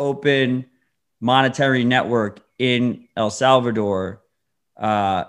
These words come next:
is gonna help the people regardless, even if his goal is just to be on the world stage, right? Like, to, to him, like, the, the, the incentives for him as a leader are massive. Like, people are talking about him.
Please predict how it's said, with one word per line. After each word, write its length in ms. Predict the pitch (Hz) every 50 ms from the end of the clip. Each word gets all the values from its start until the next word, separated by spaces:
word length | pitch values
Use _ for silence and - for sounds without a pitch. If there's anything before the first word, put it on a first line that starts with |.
| - _ _ _ _ -
is 160 | 127 135 117
gonna 200 | 104 143 139 131
help 220 | 120 135 135 135
the 80 | - 113
people 260 | 107 131 120 113 120
regardless, 640 | 117 113 107 120 120 123 127 123 117 107 98 - -
even 240 | - 135 139 135 139
if 100 | 135 -
his 200 | 139 123 101 95
goal 320 | - 127 123 123 120 113
is 120 | 110 101 90
just 220 | - 117 113 -
to 60 | 117
be 160 | 104 110 113
on 140 | 110 107 104
the 60 | 107
world 300 | 104 104 107 107 104 95
stage, 560 | 90 - - 113 101 92 85 78 95 - - - _
right? 400 | - 107 104 107 113 120 113 -
Like, 520 | 113 110 110 110 _ _ - - - - -
to, 120 | 139 123
to 240 | 113 - 139 127 123
him, 380 | 135 151 170 165 143 113 - - _ _
like, 300 | 110 107 107 92 - _ _ _ - 131
the, 120 | 127 127 120
the, 280 | 110 117 123 117 - -
the 140 | 135 131 135
incentives 640 | 127 120 - - 135 147 165 160 160 139 117 110 -
for 160 | - 120 113
him 180 | 123 139 139
as 140 | 135 120 101
a 40 | 110
leader 360 | 110 120 127 143 131 120 107
are 80 | 101 98
massive. 500 | 104 110 117 127 127 - - - - _ _
Like, 180 | - - 98 -
people 200 | - 147 147 160
are 80 | 147 120
talking 360 | - 123 139 151 - 117 101
about 180 | 98 90 82
him. 120 | 78 80